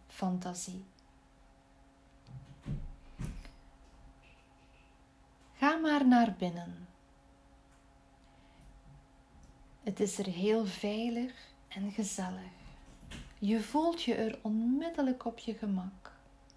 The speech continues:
Het enige geluid dat je daar hoort, is het zachte, krakende geluid van het vuur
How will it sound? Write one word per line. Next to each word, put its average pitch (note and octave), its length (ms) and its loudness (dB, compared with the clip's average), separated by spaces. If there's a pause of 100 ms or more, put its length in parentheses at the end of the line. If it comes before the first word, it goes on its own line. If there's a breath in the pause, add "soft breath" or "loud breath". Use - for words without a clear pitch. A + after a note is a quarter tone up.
(1600 soft breath)
Het - 220 -16 (100)
enige D#4+ 580 2
geluid A#3 640 2
dat G#3 180 0
je G#3 80 -2
daar F3+ 320 -4
hoort, A#3+ 640 -2 (640 loud breath)
is G#3 80 0
het A#3 160 -2
zachte, D4+ 840 0 (800 loud breath)
krakende C#4 800 4
geluid A3+ 680 2 (380 soft breath)
van G3+ 260 0
het G3 180 2
vuur B3+ 580 4